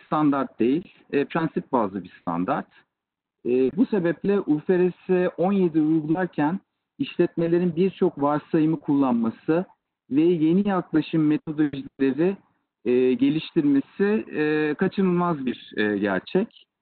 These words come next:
E, ortaya çıkacak bu subjektiviteden dolayı da, e, farklı metodolojilerin kullanılması, yöntemlerin geliştirilmesinden dolayı çıkacak subjektiviteden dolayı, e, karşılaştırılabilirlik,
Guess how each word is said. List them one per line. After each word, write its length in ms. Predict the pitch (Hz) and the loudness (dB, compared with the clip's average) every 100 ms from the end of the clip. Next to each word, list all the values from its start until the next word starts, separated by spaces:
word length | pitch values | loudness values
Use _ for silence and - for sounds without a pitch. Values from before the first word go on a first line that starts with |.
| _ _ _ - | _ _ _ -4
E, 340 | 120 123 123 120 | 0 2 2 0
ortaya 500 | - 156 170 220 208 | 2 0 2 0 0
çıkacak 460 | - 220 190 196 - | 0 0 2 -2 -2
bu 180 | 170 | 0
subjektiviteden 1080 | 214 220 170 147 143 - 160 - 165 160 156 | 0 0 0 0 -2 -2 -2 0 0 0 2
dolayı 420 | 123 127 131 139 | 2 2 0 0
da, 240 | 113 117 - | -2 -4 -2
e, 140 | 120 107 | -4 -4
farklı 460 | - 123 - 143 139 | -4 -4 -2 0 2
metodolojilerin 720 | 131 127 135 127 123 120 131 | 0 0 0 0 0 0 -2
kullanılması, 920 | - 131 123 120 113 110 - - 113 - _ - | 0 2 2 2 2 0 -4 -2 -2 -4 _ -2
yöntemlerin 600 | 120 120 131 123 127 127 | 0 0 0 2 2 2
geliştirilmesinden 1700 | 120 117 - 120 110 110 113 - 165 175 - - - _ - 117 147 | 0 -2 -6 -2 0 0 0 -2 -2 -2 -8 -20 -20 _ -6 -2 0
dolayı 240 | 143 131 123 | 2 2 0
çıkacak 420 | - 135 135 127 _ - | 0 -2 0 -4 _ -20
subjektiviteden 1200 | - 151 139 147 - 156 170 170 165 180 185 151 | -8 -6 -2 -4 -4 -4 -2 0 0 0 0 -2
dolayı, 440 | 131 123 107 120 196 - - | -2 0 2 0 0 -6 -2
e, 180 | 135 143 | 0 2
karşılaştırılabilirlik, 1500 | - 170 - 190 190 - 185 180 185 175 185 190 185 190 | 0 -2 -2 -2 -2 0 0 2 2 2 0 0 0 -4